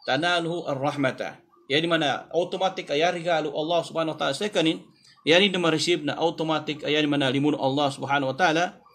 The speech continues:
Na bikin turun Allah Taala sa dalam Al-Quran. Sa inna rahmatallahi qaribun minal muhsinin. Sa benar-benar sa kanu limun Allah Taala. Kaya ang unang bangal limun makuan ni kaya gina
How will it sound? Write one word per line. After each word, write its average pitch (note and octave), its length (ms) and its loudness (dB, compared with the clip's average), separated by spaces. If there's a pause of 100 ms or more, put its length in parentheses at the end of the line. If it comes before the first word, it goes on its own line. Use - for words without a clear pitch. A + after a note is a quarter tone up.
(120)
Na D4 120 -4
bikin A3 320 0
turun F3+ 200 2
Allah D#3+ 120 0
Taala E3 120 4
sa D3+ 120 -6
dalam D#3+ 160 2
Al-Quran. C3+ 480 -4 (640)
Sa D#3+ 240 0 (800)
inna E3+ 320 0
rahmatallahi D#3 720 0
qaribun D3+ 640 -2 (480)
minal D#3 320 4
muhsinin. D3+ 400 2
Sa D#3+ 160 -2
benar-benar F3+ 400 -2
sa D#3+ 160 -4
kanu C#3+ 240 -4
limun F#3 240 -2
Allah F#3+ 240 2
Taala. D#3 320 4 (640)
Kaya B3+ 240 2
ang D4 80 0
unang B3+ 240 0
bangal A#3 240 2
limun A#3 240 0
makuan A3+ 240 0
ni - 80 -4
kaya B3+ 160 -2
gina D#4+ 80 -2